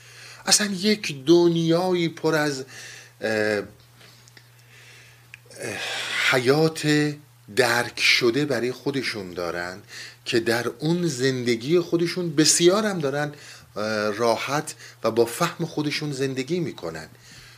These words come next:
چون همین تعینی رو که ما داریم اونها ندارن. همین تعینی که ما داریم، این مرزبندی ها باعث می‌شه که ما حقیقت حال اونها رو نفهمیم و اونها رو طوری قضاوت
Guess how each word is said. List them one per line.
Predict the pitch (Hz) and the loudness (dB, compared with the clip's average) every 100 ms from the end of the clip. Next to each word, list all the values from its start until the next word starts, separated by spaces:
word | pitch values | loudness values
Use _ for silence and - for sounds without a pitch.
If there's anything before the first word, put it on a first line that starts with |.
| _ | _
چون | - - 127 | -8 -6 -6
همین | - - 120 156 151 | -8 -8 -4 -2 -2
تعینی | - 117 117 104 131 165 120 | -6 -10 -8 -4 -2 -2 -2
رو | 85 | -6
که | - 85 | -8 -12
ما | 82 80 | -10 -10
داریم | 82 85 98 | -12 -12 -12
اونها | 87 85 82 82 | -14 -16 -18 -18
ندارن. | 78 - - - - _ - - - - - | -18 -18 -20 -20 -20 _ -20 -16 -14 -14 -8
همین | 185 190 | -4 -4
تعینی | 175 147 127 120 139 175 151 | -6 -8 -6 -2 0 0 -4
که | 95 | -6
ما | 78 78 | -8 -10
داریم، | 78 78 80 | -14 -14 -12
این | 113 113 | -12 -8
مرزبندی | 101 98 85 78 82 85 80 80 | -8 -6 -8 -10 -10 -10 -12 -16
ها | 76 101 120 - - - _ - | -10 -10 -10 -14 -20 -20 _ -2
باعث | 101 - 135 139 - | -2 0 -2 -4 -4
می‌شه | 98 - | -8 -8
که | - 92 | -10 -10
ما | 95 120 | -10 -10
حقیقت | - 127 107 110 120 117 | -8 -8 -6 -6 -8 -10
حال | 131 127 139 | -8 -4 -2
اونها | 131 127 120 147 | -2 -4 -4 0
رو | 196 | 0
نفهمیم | 196 147 - 104 175 175 151 - - - - - - | -2 -4 -8 -12 -12 -16 -16 -20 -16 -14 -12 -10 -4
و | |
اونها | 135 147 123 113 147 147 | -2 -2 -4 -4 0 2
رو | 120 107 | 2 0
طوری | - - 131 143 180 175 | -6 2 4 4 4 4
قضاوت | 165 147 143 135 113 120 127 | 4 4 4 4 4 2 -2